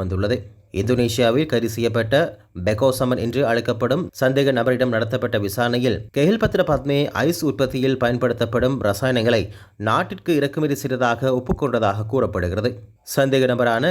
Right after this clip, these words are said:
கெயில் பத்ர பத்மே சி ஐ டி காவலில் இருக்கும் போது நடத்தப்பட்ட விசாரணைகளின் போது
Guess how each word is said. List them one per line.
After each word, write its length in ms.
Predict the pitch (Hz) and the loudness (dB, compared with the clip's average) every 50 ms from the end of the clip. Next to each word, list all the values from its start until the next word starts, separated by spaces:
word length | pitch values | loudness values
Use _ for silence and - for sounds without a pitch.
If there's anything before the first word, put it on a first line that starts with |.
| 170 175 | 0 0
கெயில் 240 | 127 117 123 131 127 123 | -2 -2 -2 -2 -2 -2
பத்ர 200 | 117 113 - 123 - 113 | -2 -2 -2 -4 -2 -2
பத்மே 260 | 110 107 123 127 107 80 - - - - - - - | -2 -2 -2 -2 -2 -2 -6 -10 -18 -20 -18 -14 -6
சி 140 | - 151 170 196 226 | -2 0 2 2 2
ஐ 40 | 226 208 | 2 2
டி 80 | 202 202 190 - | -2 -4 -4 -2
காவலில் 380 | 143 135 139 147 147 143 143 127 120 | 0 2 2 2 2 0 0 0 0
இருக்கும் 340 | 123 131 127 127 - 131 123 123 | -2 -2 -2 -4 -6 -6 -2 -2
போது 200 | 117 120 117 131 135 127 113 | -2 -2 -2 -2 -2 -2 -2
நடத்தப்பட்ட 520 | 110 117 110 135 127 - 127 - - 123 107 101 | -2 -2 -2 -4 -2 -2 -2 0 0 0 0 0
விசாரணைகளின் 540 | 95 - 127 120 117 117 107 113 110 110 110 | 0 0 0 0 0 0 0 0 0 2 2
போது 200 | 113 113 117 110 | 2 2 2 2